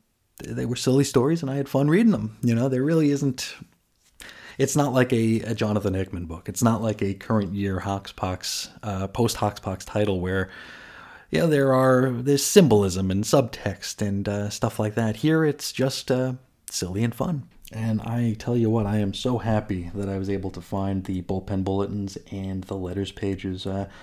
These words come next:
I gotta definitely thank, uh, Ed and Pat for hooking me up with those. Uh, they, I, they do add so much,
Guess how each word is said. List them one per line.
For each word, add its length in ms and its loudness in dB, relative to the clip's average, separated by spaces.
I 80 -2
gotta 220 0
definitely 400 -2
thank, 380 -2
uh, 200 2
Ed 280 -2
and 120 -2
Pat 380 -4
for 240 -6
hooking 300 -2
me 100 0
up 180 -2
with 140 -4
those. 400 -2
Uh, 260 -4
they, 200 2
I, 200 -4
they 120 -2
do 240 2
add 160 0
so 180 -2
much, 500 -4